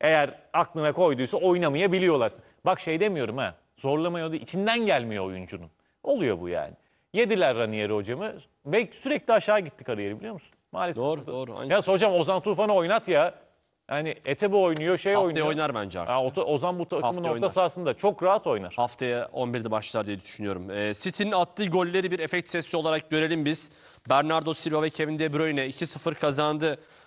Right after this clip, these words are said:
Speaker 2: Manchester City, Burnley karşısında değerli izleyiciler. İki farklı galip geldi. Hemen golleri görelim hızlı bir şekilde.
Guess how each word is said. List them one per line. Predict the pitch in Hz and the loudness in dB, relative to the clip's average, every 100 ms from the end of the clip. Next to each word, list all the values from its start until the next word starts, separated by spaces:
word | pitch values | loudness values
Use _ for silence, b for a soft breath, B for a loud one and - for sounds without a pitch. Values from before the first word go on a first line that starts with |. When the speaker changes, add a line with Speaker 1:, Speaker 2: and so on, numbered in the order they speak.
| - | -6
Speaker 2:
Manchester | 131 139 147 - | -4 -2 -6 -6
City, | 139 139 - 175 180 - | -6 -6 -6 -4 -4 -6
Burnley | 117 120 151 165 160 | -6 0 2 2 -2
karşısında | 147 123 - 127 120 | -2 -2 -4 -6 -4
değerli | 120 120 117 | 0 0 0
izleyiciler. | 120 110 117 110 135 165 - b b - | -4 -4 -6 -2 -4 -4 -8 b b -16
İki | 135 160 | -10 -2
farklı | 147 135 - 123 | 0 -2 -4 -2
galip | 131 135 135 | 0 -2 -4
geldi. | - 117 143 | -2 -2 -2
Hemen | 143 131 | -4 -2
golleri | 131 135 135 | -2 -2 -2
görelim | 127 120 117 120 | -2 -2 -2 -6
hızlı | 113 123 | -6 -8
bir | |
şekilde. | - 110 107 120 | -10 -10 -6 -4